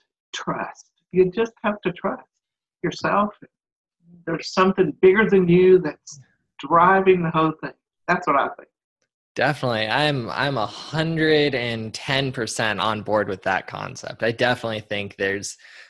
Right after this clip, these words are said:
Speaker 2: uh, a master plan going on in the universe. And if, if we can figure out our place within that plan, the things that we can do are just amazing. And,
Speaker 1: I
Speaker 2: and speaking of our place in the master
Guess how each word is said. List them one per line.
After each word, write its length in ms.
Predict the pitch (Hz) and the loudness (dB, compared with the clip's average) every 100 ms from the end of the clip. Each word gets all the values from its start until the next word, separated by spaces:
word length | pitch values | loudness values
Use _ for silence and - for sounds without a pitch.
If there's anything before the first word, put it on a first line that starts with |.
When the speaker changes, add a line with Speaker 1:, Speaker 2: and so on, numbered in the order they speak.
| _ - | _ -4
Speaker 2:
uh, 200 | 95 - | -2 0
a 100 | 123 | -2
master 600 | 123 127 135 123 - 127 | -2 -2 -2 -2 -2 -4
plan 520 | 117 123 110 110 104 | -4 -4 0 0 -2
going 360 | 101 101 101 104 | -4 -2 -2 -2
on 220 | 101 104 | -4 -4
in 160 | 101 98 | -6 -8
the 100 | 95 | -6
universe. 640 | 101 101 95 95 92 - | -6 -6 -4 -4 -4 -8
And 140 | 101 | -8
if, 100 | 98 - | -10 -10
if 100 | 107 - | -12 -4
we 100 | 143 | -2
can 160 | 135 107 | -2 -10
figure 400 | - 151 131 123 | -4 -4 0 0
out 340 | 123 123 113 - - | 0 0 0 -4 -4
our 220 | 123 123 - | 0 0 -2
place 420 | 123 123 131 117 | -2 0 0 -6
within 260 | - 120 127 | -6 -6 -4
that 220 | 127 - | -6 -4
plan, 440 | 135 131 127 127 | -4 -2 -2 -4
the 120 | 110 101 - | -6 -4 -2
things 260 | 135 139 | 0 0
that 160 | 123 110 | 0 0
we 100 | 120 | -2
can 180 | 113 104 | -6 -8
do 420 | 110 113 117 117 - _ _ - | -4 -4 -4 -6 -14 _ _ -6
are 100 | 104 | -4
just 280 | 104 107 - | -4 -4 -6
amazing. 520 | 95 92 90 90 76 - - _ _ _ _ _ 107 | -6 -4 -4 -6 -12 -16 -18 _ _ _ _ _ -4
And, 220 | 123 147 | -2 0
Speaker 1:
I 100 | 117 | -2
Speaker 2:
and 140 | 117 | -6
speaking 760 | - - - 151 175 - 143 117 | -8 -12 -4 0 0 0 -2 0
of 340 | 110 110 110 - | 0 -2 -4 -2
our 180 | 107 104 | -2 -2
place 640 | - 135 123 113 - - _ - | -4 -2 0 0 -4 -8 _ -4
in 120 | 131 | -2
the 80 | 120 | 0
master 540 | 113 113 107 - 113 | 0 0 -2 -4 -6